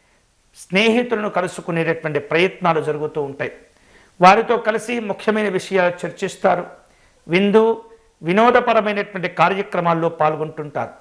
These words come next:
ఉల్లాసవంతమైనటువంటి జీవనాలు కూడా కలుగుతూ ఉంటాయి.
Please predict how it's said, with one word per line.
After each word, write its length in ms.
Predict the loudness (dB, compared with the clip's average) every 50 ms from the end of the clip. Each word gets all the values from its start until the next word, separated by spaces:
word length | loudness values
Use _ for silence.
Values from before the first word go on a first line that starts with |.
| _ _ _ _ _ _ _ _ _ -2
ఉల్లాసవంతమైనటువంటి 1120 | 4 6 8 8 8 6 4 0 -2 -4 -4 -4 -4 -4 -4 -6 -8 -10 -12 -10 -10 -10 -8
జీవనాలు 540 | -4 0 2 4 4 4 2 2 2 0
కూడా 220 | 0 0 0 0 0
కలుగుతూ 420 | 0 -2 -4 -4 -4 -6 -6 -8 -8
ఉంటాయి. 300 | -8 -8 -8 -10 -10